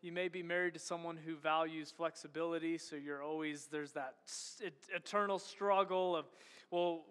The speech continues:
we don't have to be on time, right? It's not that big of a deal." Um, but what we value determines what we do. One person said it that way. What we value, if my slide, there we go. What you value determines what you do.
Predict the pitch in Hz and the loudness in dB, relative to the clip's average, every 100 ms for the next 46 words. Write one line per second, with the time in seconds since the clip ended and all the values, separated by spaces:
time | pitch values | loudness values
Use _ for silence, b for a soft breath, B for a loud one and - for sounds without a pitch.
0 | 180 214 233 170 202 226 - 214 190 175 | -2 2 2 2 4 4 2 -2 0 2
1 | 160 156 160 165 165 175 190 214 208 208 | 0 0 -2 0 0 0 2 2 4 8
2 | 214 - 214 185 165 156 151 151 190 - | 6 6 0 0 -4 -2 0 2 0 -4
3 | B B B B 175 185 170 151 - B | B B B B 6 6 4 -2 -18 B
4 | - 220 254 294 285 214 269 330 269 240 | 4 6 8 6 6 8 10 10 8 2
5 | 254 - B B B 220 - 269 277 269 | -2 -4 B B B -4 4 6 6 4
6 | 202 247 240 247 247 269 185 180 214 220 | 4 4 4 0 0 2 2 2 0 2
7 | 226 220 196 220 202 196 202 208 175 160 | 0 0 0 2 4 4 4 4 2 -2
8 | 151 185 196 196 220 240 240 233 247 247 | 0 0 -2 -2 2 4 4 0 -4 -6
9 | - 170 - 175 156 - 175 170 190 185 | -12 -18 -14 -12 -10 -4 -2 0 0 0
10 | 165 156 202 214 202 214 220 196 160 151 | 0 0 0 -2 0 2 2 0 -8 -10
11 | 180 180 165 147 160 - 151 143 139 | -8 -6 -6 -4 -6 -4 -10 -8 -10